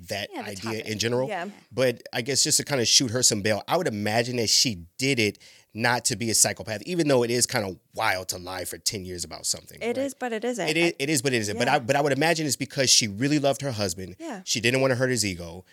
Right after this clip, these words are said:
Speaker 1: and she
Speaker 3: And maybe she just didn't know what direction to take it in. How do we have these conversations? Again, like, I don't think that, like, we're that way.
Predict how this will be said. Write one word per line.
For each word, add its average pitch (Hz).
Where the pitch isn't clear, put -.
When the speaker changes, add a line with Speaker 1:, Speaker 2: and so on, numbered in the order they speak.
Speaker 1:
and 101
she -
Speaker 3:
And 285
maybe 320
she 269
just 247
didn't 220
know 226
what 220
direction 202
to 214
take 262
it 165
in. 104
How 143
do 156
we 170
have 190
these 196
conversations? 226
Again, 196
like, 170
I 170
don't 214
think 196
that, 160
like, 185
we're 247
that -
way. 110